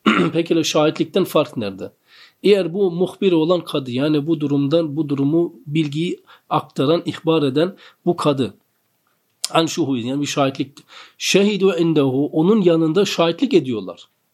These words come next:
Yani birileri geldiler <clears throat> ve bir kişi hakkında şahitlik ediyorlar. Ama o kişi lem yuhakim ileyhi. Onu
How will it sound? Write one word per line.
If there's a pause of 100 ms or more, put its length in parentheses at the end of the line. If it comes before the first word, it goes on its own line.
(180)
Yani
birileri
geldiler (600)
<clears throat>
ve
bir
kişi
hakkında
şahitlik
ediyorlar. (300)
Ama
o
kişi
lem
yuhakim
ileyhi. (340)
Onu